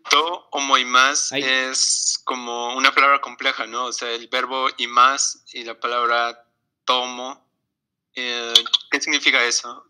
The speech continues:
Speaker 1: Solamente tomo.
Speaker 2: Este, omou. To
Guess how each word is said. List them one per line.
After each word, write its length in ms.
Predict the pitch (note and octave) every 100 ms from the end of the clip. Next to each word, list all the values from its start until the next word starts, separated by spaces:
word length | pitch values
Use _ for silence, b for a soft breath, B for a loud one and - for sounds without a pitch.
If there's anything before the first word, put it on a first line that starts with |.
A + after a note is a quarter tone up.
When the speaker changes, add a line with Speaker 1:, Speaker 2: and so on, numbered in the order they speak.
| _
Speaker 1:
Solamente 560 | - C#3 B2 B2 A#2+ B2
tomo. 540 | - A#2 A2+ A2 G#2+ _ _ _ _ _ _ _ _ _ _ _ -
Speaker 2:
Este, 760 | D3 C#3+ C#3+ - C#3+ C#3 - - -
omou. 880 | D#3+ E3 F3 A3 A3+ F#3 A#2+ G2+ - - -
To 100 | _